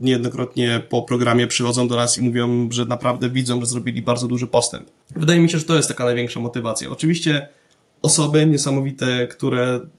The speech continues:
y, są w tym community startupowym, osoby, które już założyły swoje biznesy, osoby, które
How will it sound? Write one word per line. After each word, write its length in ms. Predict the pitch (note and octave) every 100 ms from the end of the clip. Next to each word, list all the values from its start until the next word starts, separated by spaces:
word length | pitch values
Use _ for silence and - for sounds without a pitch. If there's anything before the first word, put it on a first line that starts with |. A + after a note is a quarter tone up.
| F2+ B2+ B2+ B2
y, 40 |
są 340 | A#2+ C3+ C3
w 100 | C3
tym 160 | - B2
community 540 | B2+ B2 B2 A#2 A#2+
startupowym, 800 | A2+ - A#2+ B2 A#2+ B2+ B2+ B2+ A#2+ - -
osoby, 300 | - - C3
które 240 | - - B2+
już 100 | B2
założyły 440 | B2+ B2+ B2+ C#3
swoje 300 | C3+ - B2+
biznesy, 680 | B2 B2 A#2+ A#2+ - - A#2+
osoby, 380 | A#2 - A#2+ A#2+
które 540 | - - A#2+ A#2 A#2